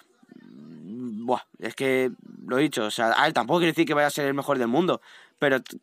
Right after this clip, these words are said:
es que con veinte años hacer, eh, vamos, marcar tantos goles, dar tantas asistencias, dar tan buen rendimiento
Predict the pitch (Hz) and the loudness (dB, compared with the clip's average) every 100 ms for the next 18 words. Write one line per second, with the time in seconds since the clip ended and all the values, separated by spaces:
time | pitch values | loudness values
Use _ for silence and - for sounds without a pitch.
0 | - 107 170 143 127 143 160 160 165 123 | -8 -2 0 0 0 0 2 2 2 0
1 | 110 127 135 139 92 57 50 78 123 131 | -4 -4 -2 -2 -4 -10 -18 -10 -2 2
2 | 165 131 117 113 135 147 135 127 156 123 | 2 2 -2 -2 -2 -2 -2 0 2 0
3 | 123 135 135 127 117 107 165 156 123 117 | -2 -4 -6 -6 -8 -4 -2 -2 -4 -2
4 | 135 135 - 135 135 139 139 143 135 143 | -2 -2 -4 -4 -2 -2 -2 -2 -2 -2
5 | 151 127 | -2 -4